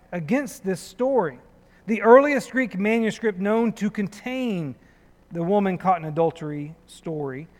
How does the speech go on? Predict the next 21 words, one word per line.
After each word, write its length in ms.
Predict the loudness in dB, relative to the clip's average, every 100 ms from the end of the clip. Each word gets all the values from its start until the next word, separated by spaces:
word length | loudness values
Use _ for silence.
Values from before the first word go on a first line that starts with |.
| -12
is 120 | -10 0
Codex 400 | 4 4 2 -4
Bezae, 680 | -4 -2 2 4 4 0
which 300 | -6 -8 -10 -6
dates 260 | -6 -6
to 120 | -8 -4
about 280 | -4 -4 -8
four 180 | -6 -4
hundred 400 | -6 -6 -6 -6
A 200 | -8 -10
D. 340 | -12 -14 -16 -20 _ _ _ _ _ _ _ _ _ _ _ _ -20 _ _ _ -6
So 140 | 2
there's 180 | 2 4
not 580 | 2 2 0 -8 -20 -20
strong 640 | -20 -4 0 2 0 -4 -10
manuscript 640 | -8 -6 -6 -8 -10 -12 -8
evidence 420 | -8 -8 -10 -14
for 240 | -10 -10
this, 300 | -10 -14 -20 _ -16
this 160 | -14 -14
story. 540 | -12 -6 -4 -6